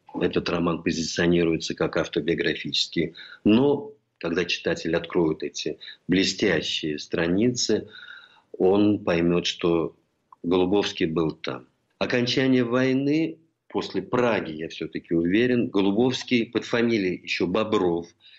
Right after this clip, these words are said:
встретил в Австрии, в лагере Парш под Зальцбургом. Кстати, именно в этом лагере родился и Леонид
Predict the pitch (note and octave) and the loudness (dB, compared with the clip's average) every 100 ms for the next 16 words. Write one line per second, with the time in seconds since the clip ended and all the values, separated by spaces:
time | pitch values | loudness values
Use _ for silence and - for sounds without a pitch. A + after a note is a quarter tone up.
0 | - _ - C3+ C3+ A#2 F#2+ F#2 D#2+ - | -20 _ -2 0 2 2 2 0 -2 -6
1 | - D#2+ D#2+ D#2+ D#2 _ E2+ F#2 G#2+ G2+ | -8 -4 -2 -2 -8 _ 0 0 0 0
2 | G#2+ G2 - - F#2+ D2 - - - - | 0 0 -2 -2 -2 -2 -2 -2 -2 -6
3 | - - D#2+ D#2+ E2 E2+ D2+ C2+ C2+ C#2 | -10 -6 -6 -4 -2 -2 -4 -8 -12 -10
4 | C2+ - - - - - - C#3+ - A#2 | -10 -12 -20 -20 -20 -16 -6 -6 -2 0
5 | G#2 G#2 G#2+ F#2+ G2 G#2+ G2 F#2 F2+ E2+ | 2 2 0 2 2 2 2 2 0 0
6 | F#2 - G2 F#2+ F#2 F#2+ F2+ F#2 F#2 F#2 | -4 -2 -2 0 0 2 2 4 2 0